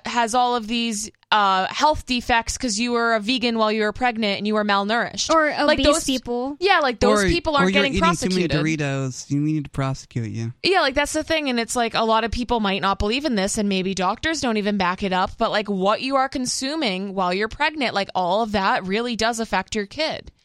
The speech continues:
Speaker 2: Yeah, Melanie, the, um, lady who used to be on the show, the, our ex-host Melanie, who went and turned state evidence against Ian and lied in, uh, federal court. Apparently, I heard from a witness that she was eating, like,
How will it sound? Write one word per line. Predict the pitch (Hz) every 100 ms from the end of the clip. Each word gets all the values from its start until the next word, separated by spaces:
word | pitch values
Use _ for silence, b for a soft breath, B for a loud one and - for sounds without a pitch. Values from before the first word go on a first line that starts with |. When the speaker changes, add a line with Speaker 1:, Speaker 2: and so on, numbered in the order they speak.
| -
Speaker 2:
Yeah, | 294
Melanie, | 262 247 262 339 339 302
the, | 269 262 254 254 247 - -
um, | 254 247 240 233 -
lady | 240 254 262 269
who | 247
used | 254 254 -
to |
be | 240 254
on | 254 254
the | 240
show, | 226 269 269 247
the, | 240 240 240 - _
our | - 254 -
ex-host | 262 - - - 269 254 - -
Melanie, | 254 269 240 233 233
who | 247 240 226 220 B B
went | - 277
and | 254
turned | 254 254
state | - - 240 -
evidence | 247 254 247 240 -
against | 240 233 -
Ian | - 277 247 226
and | 220 208
lied | 208 247 233 226 226
in, | - 233 226 226
uh, | - 220 208
federal | 214 254 240 226
court. | - 262 247 B B B -
Apparently, | 269 339 359 320 294 277 - _
I | 269 294
heard | 269 285 269 254
from | - 254 254 247
a | 233
witness | 226 262 262 233 -
that | 247
she | 233 262
was | 247
eating, | 254 254 247
like, | 226 -